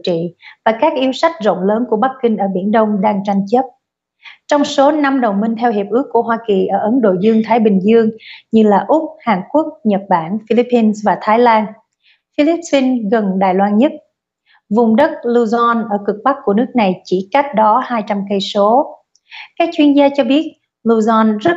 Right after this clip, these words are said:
được quân đội Mỹ quan tâm vì là một địa điểm tiềm năng cho các hệ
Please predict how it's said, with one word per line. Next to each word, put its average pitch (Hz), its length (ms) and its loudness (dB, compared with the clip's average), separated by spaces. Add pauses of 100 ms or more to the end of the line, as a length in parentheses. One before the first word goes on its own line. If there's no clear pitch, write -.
được 208 160 2
quân 247 160 0
đội 190 120 2
Mỹ 175 120 -4 (120)
quan 226 160 0 (100)
tâm 220 200 2 (360)
vì 262 80 2
là 247 120 2
một 220 200 0
địa 202 160 2
điểm 196 400 0
tiềm 196 260 2
năng 226 240 0
cho 226 140 -4
các 277 220 0
hệ - 100 -2